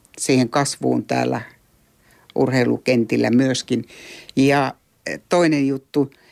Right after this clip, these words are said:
viedään lapset katsomaan myöskin livenä niitä urheilukilpailuja ja mennään yhdessä koko perheet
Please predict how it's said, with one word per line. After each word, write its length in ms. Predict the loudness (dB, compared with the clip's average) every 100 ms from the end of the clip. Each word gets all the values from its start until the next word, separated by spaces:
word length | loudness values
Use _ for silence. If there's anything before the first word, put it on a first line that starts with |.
| _ _ -20 -20 -18 -4
viedään 440 | 0 2 2 -2 -2
lapset 380 | -4 -6 -8 -4
katsomaan 600 | -4 -2 -2 2 2 2
myöskin 640 | 0 -2 -2 0 0 -4 _ 0
livenä 460 | 2 4 2 -2 -8 _ _ _ _ -6
niitä 340 | -4 -2 -4 -6 -2
urheilukilpailuja 1080 | 0 2 0 0 0 0 0 -2 0 0 0
ja 60 | 2
mennään 300 | 2 4 2
yhdessä 460 | 0 -2 -2 -4
koko 280 | -2 -2 -2
perheet 680 | 0 0 0 -2 -4 -6